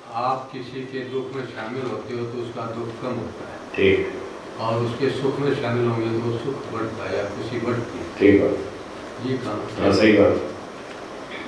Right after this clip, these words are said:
Speaker 1: कारण।
Speaker 2: सही बात है, जब आप दुख में शामिल होंगे तो उसका दुख बढ़ जाएगा,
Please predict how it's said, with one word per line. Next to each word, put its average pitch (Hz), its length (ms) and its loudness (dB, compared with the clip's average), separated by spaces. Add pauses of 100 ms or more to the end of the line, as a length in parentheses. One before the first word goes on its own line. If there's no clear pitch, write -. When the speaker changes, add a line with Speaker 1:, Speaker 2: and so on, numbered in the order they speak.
(480)
Speaker 1:
कारण। - 280 0
Speaker 2:
सही - 460 4
बात 101 240 12
है, - 120 6
जब 117 140 10
आप 120 180 10
दुख 127 220 10
में 131 140 8
शामिल 131 320 6
होंगे 143 280 10
तो 151 140 10
उसका 135 480 4
दुख 139 240 8
बढ़ 139 140 6
जाएगा, - 360 2